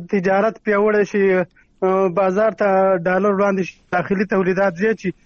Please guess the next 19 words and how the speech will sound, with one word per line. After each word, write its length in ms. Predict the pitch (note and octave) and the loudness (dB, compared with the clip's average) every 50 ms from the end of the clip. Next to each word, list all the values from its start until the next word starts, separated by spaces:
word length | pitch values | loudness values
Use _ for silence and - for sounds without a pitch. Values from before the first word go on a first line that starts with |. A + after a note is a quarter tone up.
| _ _ - | _ _ -16
خپله 320 | - - - B3+ B3 B3 | -12 -6 -2 0 0 0
باندې، 220 | A3+ A3+ A3+ G#3+ G#3+ | 0 0 0 0 2
اه، 1080 | G#3 G#3 G#3 G3+ G3+ G3+ G3 G3 G3+ G3 F#3+ - - _ _ - - - - - - | 2 2 2 0 0 0 2 2 2 0 0 -2 -4 _ _ -20 -20 -20 -16 -10 -8
کولی 320 | E3 - G#3 G#3+ A#3 A3+ A3 | -4 0 2 2 2 2 0
شي 140 | - - G#3+ | -2 -2 -2
د 80 | F#3 | -2
<clears throat> 1300 | G3+ G3 D#3+ - - - D3 D#3 D3 - _ _ _ _ _ _ _ _ _ _ _ _ _ - D3 D#3+ | 0 -2 -2 -2 -4 -6 -4 -4 -6 -8 _ _ _ _ _ _ _ _ _ _ _ _ _ -4 -2 0
افغانۍ 360 | D#3+ E3+ F3+ F3+ G3 G#3+ G#3 | 0 0 0 0 0 0 0
د 60 | F#3+ | 0
لوړېدو 320 | G3 F#3+ G3 G3 G3 F#3+ A3 | 0 0 0 0 0 0 0
مخه 280 | A3+ A3 A3 - G#3 | 0 0 -2 -2 0
ونیسي، 220 | G#3+ G#3+ F3+ F3+ F#3 | 0 0 0 -2 -4
ځکه 220 | G#3 A3 A3+ A3 | -4 -2 -2 0
ډالر 240 | G3+ G#3+ G#3 A3+ A3 | 0 0 0 0 0
په 100 | G#3+ G#3+ | 0 0
بازار 320 | G3+ G#3+ G#3 G3+ A3+ A3 | 0 0 0 0 -2 -2
کې 120 | G3 - G#3+ | -2 -4 -6
ډېر 200 | F#3+ A#3+ A#3 G#3 | -2 -2 -2 0
دی، 120 | A3+ G#3+ | 0 -2